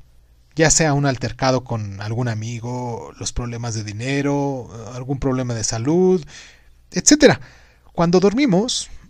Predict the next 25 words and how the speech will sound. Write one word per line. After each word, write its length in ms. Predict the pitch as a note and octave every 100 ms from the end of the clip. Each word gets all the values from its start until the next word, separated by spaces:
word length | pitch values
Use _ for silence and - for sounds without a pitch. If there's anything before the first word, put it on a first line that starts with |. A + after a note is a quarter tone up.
| -
la 180 | D#3+ F3+
glándula 760 | F#3+ A#3+ B3 C#4 C4 G#3+ C#3+ A#2
pituitaria 680 | C3+ C#3+ B2 F3 C#3+ A2+ A#2+ - - - -
libera 320 | E3+ F3+ A3
una 160 | C#4+ D4+
sustancia 720 | - G3+ - C#3 A#2 D3+ D3
que 300 | C3+ A#2 G2 G2 -
adormece 600 | A#2+ A#2+ A#2 B2 - D#3+
el 100 | A#2
cuerpo 500 | B2 A2 G2+ D#3 D#3
y 140 | A#2
se 180 | - A2
conecta 600 | - A2 A2 - A#2 G#2
al 120 | A2
inconsciente. 720 | A#2+ A#2+ E3 - B3 G3 - - - - - - - _ -
Este, 300 | C4+ E4 C4
a 80 |
su 100 | -
vez, 280 | G#3 G3 G3+
manda 340 | D3+ C3 C3 B2+
datos 380 | A#2+ B2 C3
clave 340 | - B2+ A#2 E3
acerca 480 | D3+ - G#2 - A#2+
de 100 | C#3
nosotros, 680 | D#3 - B2+ C#3+ F3+ -